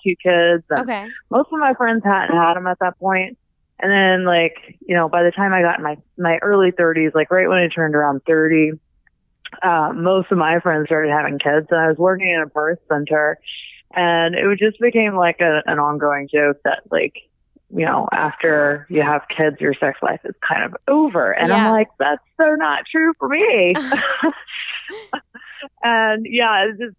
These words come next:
Speaker 1: knowing that women really struggled, um, in that big life transition, it just inspired me to wanna help them. So I totally signed up to do a sex, love, relationship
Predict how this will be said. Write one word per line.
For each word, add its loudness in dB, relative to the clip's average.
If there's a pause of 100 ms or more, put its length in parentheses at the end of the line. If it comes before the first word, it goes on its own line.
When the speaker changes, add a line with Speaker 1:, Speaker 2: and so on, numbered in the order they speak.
Speaker 1:
knowing 0
that 0
women 0
really 0
struggled, 2 (200)
um, 2 (240)
in 0
that 0
big 0
life 2
transition, 0 (840)
it -4
just 0
inspired 0
me 0 (140)
to 4
wanna -2
help -4
them. -2 (100)
So 2 (240)
I -4
totally 2
signed 0
up 0 (320)
to 0
do 0
a 2
sex, -4 (100)
love, 0
relationship -2